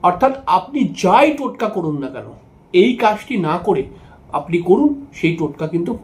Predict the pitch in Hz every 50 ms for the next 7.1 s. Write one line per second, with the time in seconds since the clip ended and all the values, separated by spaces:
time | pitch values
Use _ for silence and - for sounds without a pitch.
0 | - - 156 151 147 143 - - - - - 196 226 - 240 - 277 - 180 165
1 | 165 160 202 190 175 175 185 196 196 196 196 208 190 170 - 180 185 185 185 185
2 | 180 185 180 - - - - - - - - 165 180 180 - - - 214 214 208
3 | 208 202 196 185 190 196 180 165 180 180 180 180 185 180 180 180 190 - - -
4 | - - - - 139 170 165 - 196 - - - - 156 156 - 185 180 - -
5 | 180 170 170 175 185 175 - 185 160 151 151 175 170 165 185 180 185 185 180 185
6 | 185 185 180 - - - - - - - 170 165 - - 190 180 - 202 202 190
7 | 165 139